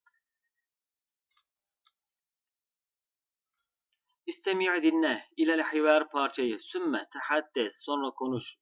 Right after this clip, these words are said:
Anhu onun hakkında. E, ma estigaik arkadaşlarına. İnkita'il internet. İnternet kesintisi. Ya Büşra. Emin'le Büşra arasında geçen bir diyalog. Hel minel mümkün. Mümkün müdür? Yine bu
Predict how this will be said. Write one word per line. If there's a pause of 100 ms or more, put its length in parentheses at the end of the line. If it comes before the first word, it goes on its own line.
Anhu
onun
hakkında. (1000)
E,
ma
estigaik
arkadaşlarına. (460)
İnkita'il
internet. (160)
İnternet
kesintisi. (580)
Ya
Büşra. (440)
Emin'le
Büşra
arasında
geçen
bir
diyalog. (380)
Hel
minel
mümkün.
Mümkün
müdür? (380)
Yine
bu